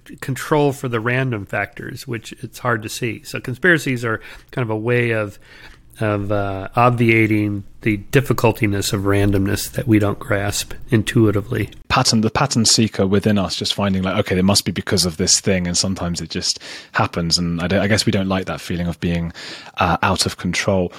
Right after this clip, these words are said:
Speaker 2: One thing I really liked in your, uh, book, you mentioned that, uh, people who believe in, in conspiracies are also more likely to believe in con-, in, in contradictory conspiracies, so that people who think moon landings were faked, uh, also think that sort of alien structures were found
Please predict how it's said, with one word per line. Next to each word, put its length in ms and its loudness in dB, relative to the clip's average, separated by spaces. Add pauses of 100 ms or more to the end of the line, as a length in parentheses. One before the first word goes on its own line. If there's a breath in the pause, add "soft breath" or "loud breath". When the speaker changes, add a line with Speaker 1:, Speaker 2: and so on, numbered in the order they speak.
(120)
Speaker 2:
One 160 6
thing 120 8
I 40 8
really 260 8
liked 280 2
in 100 4
your, 340 4
uh, 60 -2
book, 300 2
you 60 2
mentioned 380 4
that, 280 -4
uh, 240 0 (140)
people 280 4
who 120 4
believe 360 4
in, 240 2 (180)
in 160 0
conspiracies 600 0
are 260 -4
also 380 2
more 280 6
likely 380 2
to 140 -10
believe 340 0
in 140 -2
con-, 260 -2 (140)
in, 340 0
in 220 -2 (200)
contradictory 760 -2
conspiracies, 680 -6 (320 loud breath)
so 140 -2
that 180 -2
people 240 2
who 100 2
think 240 0
moon 280 4
landings 400 -2
were 60 -6
faked, 480 -2 (320 loud breath)
uh, 180 -2
also 340 0
think 260 -6
that 140 -6
sort 140 -8
of 60 -2
alien 300 0
structures 520 -6
were 100 -6
found 460 -4